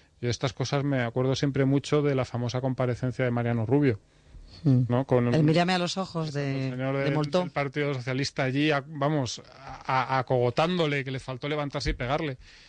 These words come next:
Speaker 1: Pues esto va a ocurrir también, porque el, el shock en la sociedad catalana ha sido tan grande y la figura estaba tan alta y la caída es tan tremenda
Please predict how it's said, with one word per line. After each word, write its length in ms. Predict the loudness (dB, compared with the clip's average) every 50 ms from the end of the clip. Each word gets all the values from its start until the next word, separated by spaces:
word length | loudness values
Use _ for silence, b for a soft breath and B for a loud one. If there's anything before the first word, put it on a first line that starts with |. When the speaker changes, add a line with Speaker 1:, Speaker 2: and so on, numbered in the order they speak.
| B B B _ _ _ 0
Speaker 1:
Pues 480 | 2 2 4 4 4 2 2 0 0
esto 340 | 0 -2 0 0 0 0 2
va 100 | 2 0
a 20 |
ocurrir 340 | 0 0 -2 -2 -2 -4 -2
también, 400 | -2 -2 0 0 0 0 0 0
porque 580 | 0 -2 -4 -2 -2 -2 -2 -2 -2 -4 -8 -8 -6
el, 580 | -4 -2 -2 0 0 0 0 -2 -2 -2 -4 -4 -6 -6 -2
el 160 | 0 0 2
shock 320 | 2 2 0 0 -2 -2
en 120 | -4 -6 -6
la 80 | -6
sociedad 280 | -6 -6 -6 -6 -6 -4
catalana 400 | -6 -6 -4 -4 -4 -2 -2 -4
ha 40 | -4
sido 120 | -4 -4
tan 160 | -4 -4 -2
grande 220 | -2 -2 -2 0 0
y 40 | 0
la 100 | -2 -2
figura 340 | -4 -2 -2 0 2 0
estaba 340 | 0 0 -2 -4 -4 -4 -2
tan 160 | -2 -2 0
alta 300 | 0 0 -2 -2 -2 -2
y 40 | -2
la 120 | -2 -2 -2
caída 260 | -2 0 0 2 0
es 80 | 0
tan 180 | -2 -4 -4 -2
tremenda 500 | -2 -2 0 0 0 0 2 0 0 -2